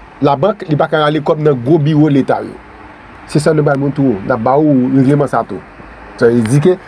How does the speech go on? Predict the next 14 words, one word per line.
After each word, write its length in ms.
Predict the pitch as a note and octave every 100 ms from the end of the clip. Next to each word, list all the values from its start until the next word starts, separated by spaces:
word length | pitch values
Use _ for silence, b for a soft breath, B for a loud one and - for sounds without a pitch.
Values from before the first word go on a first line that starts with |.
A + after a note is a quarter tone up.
| B
pandan 180 | D3+ D3
n 60 | D#3+
ap 80 | -
pale, 240 | D#3+ D3
n 60 | C#3+
ap 100 | -
tout 260 | F3+ D3+
la 140 | D#3 C3+
gen 180 | E3
ti 160 | D3+ F3+
enfòmasyon 460 | F3 D#3 D3+ D3+ D3+
sa 100 | C#3
nan 100 | B2
nou. 140 | A2+